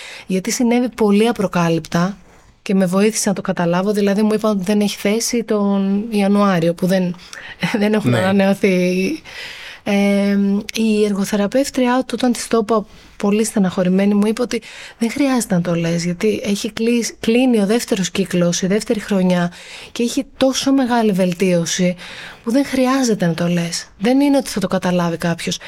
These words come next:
Speaker 1: Και ίσως και εσύ, και, και εδώ θέλω πάλι να πάω στο θετικό του πράγματος, ίσως και εσύ, λέγοντάς το, δεν ξέρω πώς το είπες, δεν ήμουν μπροστά, με έναν τρόπο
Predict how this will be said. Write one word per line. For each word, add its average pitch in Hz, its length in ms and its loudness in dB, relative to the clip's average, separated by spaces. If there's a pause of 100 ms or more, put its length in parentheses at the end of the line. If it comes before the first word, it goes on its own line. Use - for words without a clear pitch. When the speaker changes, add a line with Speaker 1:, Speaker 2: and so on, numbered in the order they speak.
(340)
Speaker 1:
Και 196 280 0
ίσως 294 480 0
και 220 100 -2
εσύ, 240 480 0 (280)
και, 208 120 -2
και - 200 -2
εδώ 233 160 2
θέλω 233 240 2
πάλι 233 220 2
να 185 120 2
πάω 165 180 0
στο - 160 -4
θετικό 185 380 0
του - 80 -8
πράγματος, 170 680 0 (380)
ίσως 262 280 -2
και 247 100 -2
εσύ, 247 140 0
λέγοντάς 262 640 2
το, 208 340 0
δεν 220 140 2
ξέρω 220 220 0
πώς 175 160 -4
το 170 100 -4
είπες, 180 180 -2
δεν 202 120 2
ήμουν 175 220 0
μπροστά, 165 440 -2
με 196 120 4
έναν 214 200 2
τρόπο 214 460 0